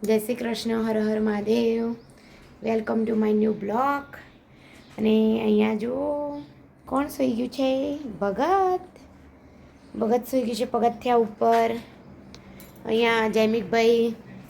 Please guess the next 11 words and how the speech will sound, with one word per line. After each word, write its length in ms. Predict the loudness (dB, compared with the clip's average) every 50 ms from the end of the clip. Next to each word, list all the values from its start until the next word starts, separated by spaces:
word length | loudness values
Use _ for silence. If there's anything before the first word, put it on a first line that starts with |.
| -20 -20 -20 -20 -20 -20 -18 -18 -18 -20 -20 -20 -20 -20 -20 -18 -18 -18 -18 -16 -14 -14 -6 -6 -4 -4 -4 -4 -2 -2 -2 -2 -2 -2 -2 -4 -4 -6 -4
એ 160 | -4 -4 -4
ફોનમાં 480 | -2 -2 0 2 2 4 2 2 4
જોઈ 160 | 4 4 6 6
રહ્યા 200 | 6 4 2 0
છે 240 | 0 0 -2 0
અને 200 | 0 0 -2 -2
હું 300 | -2 -2 0 2 2 4
જઈ 180 | 4 2 2 2
રહી 140 | 0 -2 -2
છું 200 | -2 -2 -4 -4
ઉપર. 520 | -4 -8 -2 0 2 2 4 2 0 0